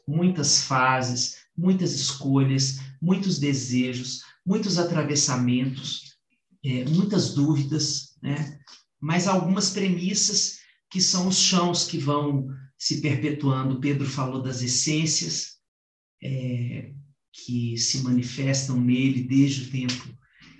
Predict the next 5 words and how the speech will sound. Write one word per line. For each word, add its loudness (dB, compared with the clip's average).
e 2
até 4
antes 4
de -2
conhecer 0